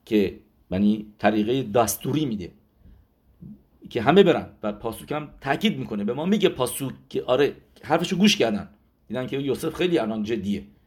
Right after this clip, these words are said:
"ولو آمد ایش به ایتو بیت ودع یوسف الاخا"، و هیچ کس اونجا نبود، یعنی یوسف اون تنها با برادراش. و مدراش تنخوما می‌نویسه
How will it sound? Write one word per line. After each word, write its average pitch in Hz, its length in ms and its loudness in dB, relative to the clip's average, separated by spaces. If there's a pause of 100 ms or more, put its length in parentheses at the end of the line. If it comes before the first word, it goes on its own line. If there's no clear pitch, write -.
(380)
"ولو 170 140 8
آمد 180 300 4
ایش 160 160 -4
به - 100 -10
ایتو 113 300 -6
بیت 107 280 -6
ودع 107 220 -4
یوسف 98 260 -10
الاخا"، 98 300 -8
و 104 40 -2
هیچ 135 300 -4
کس 143 200 -8
اونجا 117 180 -6
نبود، 104 280 -8 (520)
یعنی 117 140 -2
یوسف 117 400 -2
اون 127 120 -6
تنها 110 260 -4
با 113 100 -2
برادراش. 95 680 -8 (1600)
و 113 220 4 (640)
مدراش 127 520 -2
تنخوما 120 480 -6
می‌نویسه 107 680 -2